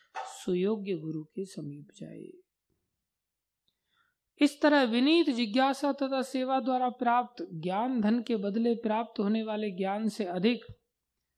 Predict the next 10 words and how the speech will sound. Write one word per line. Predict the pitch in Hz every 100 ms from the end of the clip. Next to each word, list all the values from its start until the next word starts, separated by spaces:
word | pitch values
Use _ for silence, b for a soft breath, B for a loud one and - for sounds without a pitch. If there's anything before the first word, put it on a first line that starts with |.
| _ _
प्रभावात्मक | 185 156 156 180 185 180 _ 196 175 -
होता | 175 165 170
है। | 160 156 165 - _ _ _ _ _ _ _ _
ध्यान | 170 147 160
दो, | 165 175 - _ _ _ _ _ _ _ _ _ _ _ _ _ _ _ _ _ _
क्या | - 165
कह | 165
रहे | 170
हैं | 175
प्रभुपाद? | 170 165 175 202